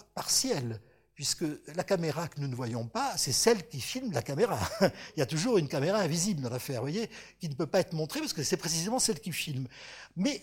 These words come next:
euh, néanmoins, l'opération de, disons, de, de lever du leurre ou, ou de dépliement de l'op-, de, de, du geste cinématographique est, est, est tout à fait montrée. Alors, ce qui est intéressant, cette, cette course folle, euh, dure un certain temps,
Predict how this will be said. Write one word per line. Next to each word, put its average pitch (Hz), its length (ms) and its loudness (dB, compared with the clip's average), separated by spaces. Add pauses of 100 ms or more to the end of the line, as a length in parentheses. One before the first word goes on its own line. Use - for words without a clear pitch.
(120)
euh, 160 240 2
néanmoins, 175 580 2
l'opération 175 760 2
de, 123 260 -2 (420)
disons, 139 300 -4
de, 117 200 -6
de 113 140 -8
lever 147 320 4
du 131 160 0
leurre 202 480 2
ou, 131 160 -8 (240)
ou 143 80 -10
de 131 160 -2
dépliement 175 760 2
de 139 80 0
l'op-, 131 200 -2
de, 131 300 0
de, 123 560 -4
du 123 180 -4
geste 165 220 4
cinématographique 143 880 2
est, 202 140 0
est, 208 420 2
est 175 60 0
tout 180 180 -4
à 180 80 0
fait 240 160 -2
montrée. 135 500 0 (760)
Alors, 220 200 6
ce - 80 6
qui - 80 0
est 277 80 2
intéressant, 220 640 2 (960)
cette, 120 420 2
cette - 240 -2
course - 460 0
folle, 156 460 0
euh, - 600 -10
dure 143 260 0
un 135 60 -2
certain 156 380 0
temps, 269 320 -2